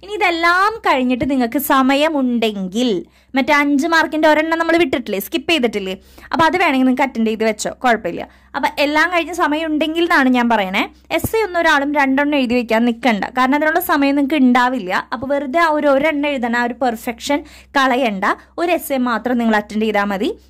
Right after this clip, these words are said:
അഞ്ച് മാർക്കും നിങ്ങൾ അത് ആ ആറെണ്ണം തന്നെ അറ്റൻഡ് ചെയ്താൽ മതി. ഇതെല്ലാം കഴിഞ്ഞ് സമയം ഉണ്ടെങ്കിൽ മാത്രം അഞ്ച് മാർക്കിന്റെ ഒരെണ്ണം കൂടി അറ്റൻഡ് ചെയ്യുക. രണ്ട് മാർക്കിന്റെ എല്ലാം നിങ്ങൾ നിർബന്ധമായിട്ട് അറ്റൻഡ് ചെയ്ത് വെക്കുക. ഇത്ര കാര്യങ്ങൾ മനസ്സിലായി എന്ന് വിചാരിക്കുന്നു.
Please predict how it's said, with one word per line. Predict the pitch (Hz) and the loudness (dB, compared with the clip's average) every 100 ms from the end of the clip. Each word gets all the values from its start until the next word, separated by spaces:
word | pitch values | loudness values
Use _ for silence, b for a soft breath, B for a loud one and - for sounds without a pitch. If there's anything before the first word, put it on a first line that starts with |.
| b | b
അഞ്ച് | 285 320 392 | 0 2 2
മാർക്കും | 349 269 277 | 2 0 -2
നിങ്ങൾ | 269 233 262 - | 0 2 0 0
അത് | 240 233 262 | 0 2 2
ആ | 240 233 269 247 | 2 2 4 2
ആറെണ്ണം | 277 285 254 247 | 2 2 0 0
തന്നെ | 240 | -2
അറ്റൻഡ് | 233 226 226 | -4 -4 -4
ചെയ്താൽ | 220 214 | -2 -4
മതി. | 208 208 | -4 -8
ഇതെല്ലാം | 254 233 220 220 233 262 349 403 | -6 -2 0 2 2 2 0 0
കഴിഞ്ഞ് | 320 269 | 0 0
സമയം | 285 269 240 247 | -2 -4 -4 -4
ഉണ്ടെങ്കിൽ | 240 240 269 | -4 -2 0
മാത്രം | 240 254 302 302 392 494 b b | 2 2 2 0 -2 -2 b b
അഞ്ച് | 254 240 254 | -4 -2 0
മാർക്കിന്റെ | 254 220 226 220 | 0 -2 -2 2
ഒരെണ്ണം | 233 214 202 | 2 2 0
കൂടി | 208 | 0
അറ്റൻഡ് | 214 208 190 | 0 -2 -6
ചെയ്യുക. | 185 175 339 - B B | -6 -2 -2 -4 B B
രണ്ട് | 262 262 330 | 2 2 2
മാർക്കിന്റെ | 302 226 233 226 | 0 0 0 2
എല്ലാം | 208 214 220 277 | 2 2 2 0
നിങ്ങൾ | 262 214 | 0 0
നിർബന്ധമായിട്ട് | 233 214 196 190 220 185 226 | -2 -2 -4 0 0 0 -2
അറ്റൻഡ് | 226 196 | -2 -4
ചെയ്ത് | 185 190 | -4 -2
വെക്കുക. | 269 254 - b b b b | -2 -2 -12 b b b b
ഇത്ര | 269 311 | -4 0
കാര്യങ്ങൾ | 302 269 254 | 2 2 2
മനസ്സിലായി | 262 262 247 240 220 | 2 2 0 0 0
എന്ന് | 220 | 2
വിചാരിക്കുന്നു. | 220 190 180 196 247 | 2 0 -2 -6 -6